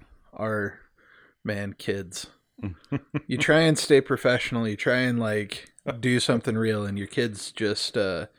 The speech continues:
Speaker 1: get in there. So we also, um,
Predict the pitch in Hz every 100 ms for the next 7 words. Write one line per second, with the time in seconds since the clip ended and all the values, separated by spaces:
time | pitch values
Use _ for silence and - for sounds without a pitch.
0 | - - - - _ _ - 113 107 107
1 | 98 - 101 107 113 113 - 107 107 95
2 | - _ - - _ _ _ - - _
3 | _ _ - - 104 110 101